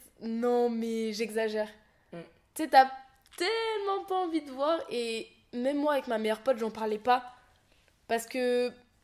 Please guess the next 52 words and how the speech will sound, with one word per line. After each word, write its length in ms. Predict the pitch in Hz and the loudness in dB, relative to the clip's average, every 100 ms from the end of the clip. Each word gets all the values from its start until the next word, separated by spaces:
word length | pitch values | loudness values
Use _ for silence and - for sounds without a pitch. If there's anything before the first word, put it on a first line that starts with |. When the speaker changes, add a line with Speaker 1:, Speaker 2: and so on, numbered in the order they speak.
| - | -8
Speaker 1:
j'avais 320 | 220 254 247 | 0 4 4
pas 120 | 254 | 4
envie 160 | 302 254 | 2 2
d'être 260 | 220 220 | -4 -4
une 120 | 240 226 | -4 -2
drama 360 | 226 226 226 | 0 2 2
queen. 320 | 226 240 214 196 - _ _ _ _ _ _ | 0 -6 -8 -10 -20 _ _ _ _ _ _
Et 140 | 233 240 | 0 2
en 80 | 233 | 2
fait, 160 | 320 - | -2 -6
il 80 | 226 | -12
s'est 160 | - 226 | 0 2
avéré 280 | 214 233 254 | 2 -2 -4
qu'au 100 | 247 | -8
bout 80 | 208 | -4
d'un 100 | 214 | -4
moment, 160 | 214 240 | 0 0
il 80 | 247 | 0
y 40 | |
a 20 | |
eu 80 | 214 | -2
un 120 | 214 | -2
événement, 460 | 214 220 214 214 269 | -2 -2 -2 -2 -4
ça 200 | - 220 | -2 0
a 60 | 220 | 0
pété. 440 | 226 226 247 330 - - _ _ _ _ - | -2 -2 -2 -4 -8 -20 _ _ _ _ -4
Et, 220 | 233 220 | 2 2
euh, 320 | 220 220 220 | 4 4 2
<laughs> 20 | |
vraiment, 260 | 214 254 277 | 0 0 0
moi, 120 | 254 | -2
j'avais 280 | 247 254 214 | 0 0 0
besoin 280 | 208 220 226 | -4 -4 -2
d'en 140 | 220 | -2
parler 260 | 208 220 254 | 2 2 2
parce 160 | 233 220 | -2 -6
que 140 | 226 | -6
cette 180 | 214 - | -6 -6
fois-ci, 320 | 233 240 330 - - - | -4 2 0 0 -10 -12
en 60 | - | -4
fait, 80 | 285 | -4
c'était 220 | - - - | -4 -10 0
impossible 400 | 254 247 247 226 | 0 0 -2 -2
à 60 | - | -2
ignorer. 400 | 226 226 214 196 | -2 -2 -2 -4
Genre, 160 | 220 240 | 2 4
le 100 | 240 | 4
truc 200 | 330 - | 2 2
était 180 | 240 233 | 0 -2
Speaker 2:
Ouais. 60 | 220 - | -6 2
Speaker 1:
clairement 440 | 262 240 226 220 - - | 4 4 2 -2 -6 -16
clair. 380 | - 208 208 | -8 -2 -2